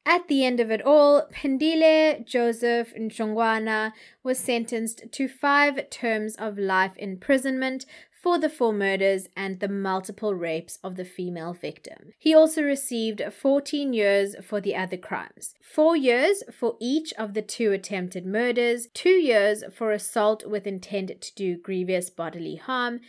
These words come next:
and four years for kidnapping. All of these terms would be served concurrently. The judge rejected any possibility of rehabilitation and referred to the testimony of the expert witnesses,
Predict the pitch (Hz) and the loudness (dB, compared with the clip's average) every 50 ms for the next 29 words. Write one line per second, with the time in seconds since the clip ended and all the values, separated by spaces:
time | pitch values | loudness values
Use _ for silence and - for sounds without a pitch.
0 | _ - 214 214 208 - - - 262 277 294 285 247 208 196 190 190 196 196 196 | _ -8 -8 -8 -8 -6 -4 0 2 2 2 2 0 0 2 2 2 0 -2 -4
1 | - - _ - 214 190 - - 196 - - - - - - - - - - _ | -8 -18 _ -18 -18 -18 -14 -12 -12 -12 -10 -12 -16 -18 -18 -20 -20 -20 -20 _
2 | _ _ _ - 262 277 294 302 311 262 233 254 254 262 254 - - - 240 240 | _ _ _ 0 2 4 4 4 2 2 0 -4 -4 -4 -6 -6 -4 -2 -2 -2
3 | 254 277 302 311 311 - 233 233 220 202 - 214 214 - - - 220 202 196 196 | -2 -2 -4 -6 -8 -6 -4 -4 -4 -4 -4 -8 -8 -8 -6 -2 -2 0 0 0
4 | 190 190 202 - - - - 220 208 190 - - 175 139 - - 170 - - - | -2 -4 -6 -12 -18 -12 -10 -10 -10 -10 -10 -10 -10 -10 -10 -12 -16 -18 -20 -20
5 | - - - - _ _ _ _ - 247 240 285 294 - - 277 262 269 285 269 | -20 -20 -20 -20 _ _ _ _ -16 -4 -2 0 0 0 2 2 2 4 2 2
6 | 277 311 285 240 - 233 226 233 226 - 285 277 - - - 233 233 254 247 - | 0 -4 -4 -2 -2 -4 -4 -4 -6 -6 -6 -6 -6 -6 -6 -6 -6 -6 -8 -8
7 | - 233 226 220 - - 185 - 214 196 208 208 - 269 262 262 - - 214 202 | -8 -8 -8 -6 -8 -10 -6 -4 -4 -4 -4 -6 -6 -8 -6 -6 -6 -6 -6 -8
8 | 185 190 196 190 185 190 190 180 190 180 185 180 - - 196 165 165 - - - | -6 -6 -6 -6 -6 -6 -6 -6 -6 -6 -6 -8 -8 -8 -6 -6 -6 -8 -12 -18
9 | - - _ _ _ - 254 311 349 359 349 359 - - - 233 214 208 208 202 | -18 -20 _ _ _ -4 -2 -2 -2 0 0 -2 -2 -2 -2 2 2 4 2 2
10 | 196 - 208 - 226 202 208 208 - - - 254 240 - - 254 254 254 254 254 | 0 -6 -8 -10 -10 -8 -8 -10 -10 -10 -10 -10 -10 -10 -10 -10 -8 -6 -6 -6
11 | 247 240 - 202 208 196 202 196 - 196 202 185 185 - - - 196 185 185 196 | -6 -8 -8 -8 -8 -8 -8 -8 -6 -6 -6 -6 -8 -10 -8 -6 -6 -6 -6 -6
12 | 190 226 233 233 - 254 247 240 - 269 254 247 247 247 | -6 -6 -6 -6 -6 -8 -8 -6 -4 -2 -2 -2 -2 -6